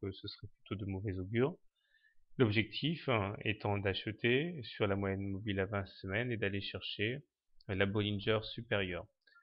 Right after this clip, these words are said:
euh, avec de la chance. Euh, euh, si maintenant vous préférez shorter, euh, l'argent, le vendre à découvert,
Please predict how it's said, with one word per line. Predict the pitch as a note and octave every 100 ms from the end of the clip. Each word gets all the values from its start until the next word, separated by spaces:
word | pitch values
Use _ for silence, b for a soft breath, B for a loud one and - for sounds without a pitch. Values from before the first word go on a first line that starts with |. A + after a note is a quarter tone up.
| b b b b b -
euh, | G2+ F#2 F#2 F2+ F2+ - G2 - G2+
avec | F2 F#2 F#2
de |
la | F#2+
chance. | G2 - - - - - b b b b b B2+
Euh, | - - - G#2+
euh, | G#2 G2+
si | G#2 - -
maintenant | D#3 C#3 D3
vous | C3
préférez | - A#2+ - A2+ A2+ A2
shorter, | G#2+ - G2+ - D#3+ F3 E3 - -
euh, | G#2+ G2+ G2+ G2+ G2 F#2+ F#2+ G2 G2+ - - - A2 A2 -
l'argent, | G2+ G2+ G#2 B2 D#3
le | C3
vendre | G#2 G#2 G#2+
à | F#2+
découvert, | F#2 - A2+ G#2+ C#3+